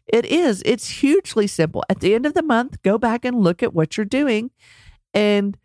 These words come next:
see what worked and see what didn't work. Don't throw the whole thing out. Don't say social media is broken. You can't do anything with social media because it's just doesn't work for you.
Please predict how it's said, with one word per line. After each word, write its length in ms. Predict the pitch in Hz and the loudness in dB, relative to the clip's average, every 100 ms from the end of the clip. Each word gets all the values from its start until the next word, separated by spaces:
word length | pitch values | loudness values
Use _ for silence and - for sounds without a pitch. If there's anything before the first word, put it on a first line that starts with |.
| _ | _
see 300 | - - 294 | -14 -2 0
what 220 | 320 269 | 2 0
worked 320 | 208 208 233 269 | 0 0 0 -6
and 120 | 269 | -6
see 180 | - 226 | -2 0
what 200 | 233 - | 0 0
didn't 280 | 302 269 | -4 -2
work. 260 | 175 175 - - _ - | 0 0 -2 -14 _ -2
Don't 280 | 165 277 - | 0 0 -2
throw 260 | - 262 277 | 0 2 2
the 240 | 269 240 214 | 0 -2 0
whole 360 | 247 240 233 | 2 4 2
thing 440 | 233 - 233 214 - | -2 0 0 0 -4
out. 320 | 226 233 180 | 0 2 0
Don't 220 | 185 247 - | 0 0 0
say 240 | 277 269 | 0 0
social 400 | - 233 240 220 | 0 -2 0 -2
media 320 | 208 220 208 | 0 0 2
is 100 | 180 | 0
broken. 480 | - 196 220 220 185 - - - | 0 0 2 2 -2 -4 -20 -4
You 120 | 196 | -2
can't 300 | - 240 190 | 0 0 2
do 80 | 226 | 2
anything 300 | 214 208 196 | 2 0 0
with 100 | 190 | 0
social 340 | - 196 - | 0 0 0
media 280 | 190 214 208 | 0 2 2
because 400 | 165 - 185 - _ - _ - | 0 -2 -2 -2 _ -20 _ -2
it's 260 | 190 - | 0 -2
just 540 | - 202 190 - - - _ _ _ _ 185 | -4 0 0 -2 -14 -20 _ _ _ _ 0
doesn't 360 | 208 202 196 | 0 2 -2
work 320 | 165 170 170 _ | 0 0 -2 _
for 100 | 185 | -2
you. 320 | 156 151 180 | 0 0 0